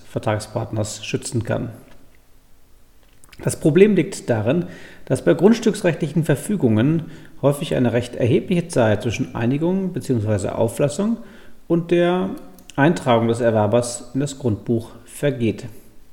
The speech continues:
Während dieser Zeit ist der Erwerber nicht gut geschützt. Der Veräußerer ist immer noch Eigentümer beziehungsweise Berechtigter und kann prinzipiell über das Grundstück noch einmal verfügen. Einen gewissen Schutz vermittelt hier Paragraph siebzehn Grundbuchordnung.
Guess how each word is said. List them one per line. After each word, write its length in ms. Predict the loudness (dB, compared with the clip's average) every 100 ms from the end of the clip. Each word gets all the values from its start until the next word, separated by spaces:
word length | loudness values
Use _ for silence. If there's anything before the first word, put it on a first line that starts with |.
| -4
Während 240 | 0 2
dieser 240 | 2 0 0
Zeit 340 | 0 0 0
ist 180 | -4 -2
der 120 | -2
Erwerber 460 | 0 2 2 2 2
nicht 480 | -2 -4 -12 -8
gut 220 | -4 -4 -4
geschützt. 540 | 0 0 0 -10 -12 -16 -18 -4
Der 80 | -2
Veräußerer 540 | 2 4 4 4 2
ist 240 | 2 -2 2
immer 140 | 4
noch 200 | 4 0
Eigentümer 800 | -2 0 -2 -2 0 0 -2 -6 -10
beziehungsweise 580 | -8 -4 -2 0 0 2
Berechtigter 800 | 0 -2 -2 -6 -4 -2 -2 -4 -18 -20 -6
und 120 | -4 0
kann 200 | 0 2
prinzipiell 580 | -2 0 0 4 4
über 120 | 4 2
das 200 | -2 0
Grundstück 440 | -2 0 -2 0
noch 140 | -4 0
einmal 340 | 2 4 2
verfügen. 580 | 0 0 0 0 -4 -8 -16 -20 _ -2
Einen 180 | 2 4
gewissen 340 | 4 4 2
Schutz 260 | 2 2 2
vermittelt 480 | 2 2 0 -2 0
hier 180 | -2
Paragraph 360 | 0 0 0 -2
siebzehn 420 | -6 -6 0 0
Grundbuchordnung. 800 | 0 -2 -2 -2 -2 -2 -4